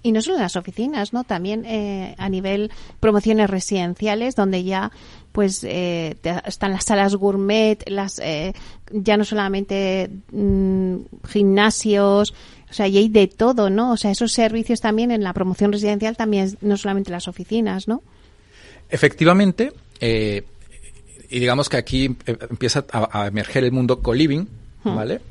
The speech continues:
Speaker 1: eso es.
Speaker 2: Eh, a-, aunque digamos que haya una oferta más tradicional de servicio vi-, de vivienda residencial por alquiler,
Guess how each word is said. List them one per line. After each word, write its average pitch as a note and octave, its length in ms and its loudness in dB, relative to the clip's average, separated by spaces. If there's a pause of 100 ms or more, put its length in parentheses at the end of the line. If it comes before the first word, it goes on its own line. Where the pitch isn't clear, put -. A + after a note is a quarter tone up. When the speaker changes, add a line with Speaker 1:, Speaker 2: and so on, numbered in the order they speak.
Speaker 1:
eso G3 260 -8
es. C#3+ 80 -10
Speaker 2:
Eh, G#2+ 480 0
a-, A2 160 -6
aunque A#2 200 -2
digamos B2 300 2
que C#3+ 80 2
haya B2 260 4
una C#3+ 180 2
oferta C3+ 560 2
más C3+ 240 2
tradicional C3 720 2
de G2 260 -2
servicio A2+ 680 -4
vi-, A#2 380 -8
de G#2+ 100 -6
vivienda A#2 400 0
residencial G#2+ 720 -2
por F#2+ 140 -6
alquiler, A2 540 0